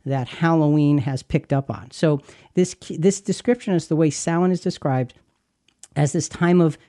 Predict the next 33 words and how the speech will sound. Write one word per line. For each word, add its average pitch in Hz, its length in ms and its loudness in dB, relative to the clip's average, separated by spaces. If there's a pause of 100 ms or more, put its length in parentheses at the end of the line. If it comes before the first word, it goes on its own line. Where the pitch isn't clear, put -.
transition, 180 800 2 (320)
going 175 220 6
from 180 220 4
the 135 200 2 (200)
lighter 151 460 4
half 190 500 -4 (120)
to - 120 -4
the 151 120 4
darker 156 540 2
half 113 340 -4
of 120 80 -6
the 123 120 -2
year. 131 340 -4 (400)
This 202 220 0
expands 202 580 0
on 175 100 4
the 156 80 2
sense 185 400 0
of 156 220 2 (260)
uncertainty 160 1000 0 (180)
that 143 160 -2
the 139 60 -8
coming 214 380 0
of 156 120 0
nightfall 196 640 2
or 135 140 -2
periods 214 600 -4 (200)
of 120 280 -2
darker 247 420 4
times 247 680 -2 (280)
can 160 160 0
have 156 440 2 (240)
on, 135 420 2